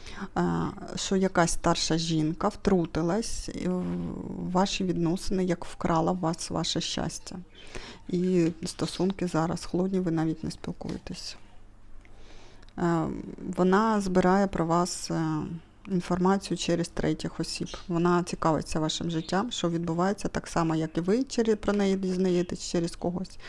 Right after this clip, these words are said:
Ну, сплетні до вас доходять і до неї. Ось так ви і спілкуєтесь. Прямого спілкування нема. Карта Сонця — це дуже га-, гарна карта, що все можливо. І, е,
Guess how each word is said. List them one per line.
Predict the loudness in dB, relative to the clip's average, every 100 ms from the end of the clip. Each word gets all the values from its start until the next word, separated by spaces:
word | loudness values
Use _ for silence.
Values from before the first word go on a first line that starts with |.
| -14 -12 -4
Ну, | -4
сплетні | 0 4 4 4 0
до | 2
вас | 2 2 0
доходять | 0 2 2 2
і | 2
до | 2
неї. | 2 2 0 -4 -12 -14 -14 -14 -8
Ось | -6
так | -2 -2 0
ви | 0
і | 0
спілкуєтесь. | 0 -2 -2 -4 -4 -4 -4
Прямого | 0 2 2
спілкування | 0 -4 -8 -4 -2 0 0
нема. | 0 -2 -4 -8 -12 -12 -2
Карта | 0 2 0
Сонця — | 0 0 0 0
це | -2 0
дуже | 0 2
га-, | 0 -2 0
гарна | 0 0 -2
карта, | -2 -4 0 -2 -2
що | -2
все | -2 2 2
можливо. | 2 2 0 0 -2 -4 -8 -16 -14 -14 -14 -16 -8
І, | -2 2 4
е, | 4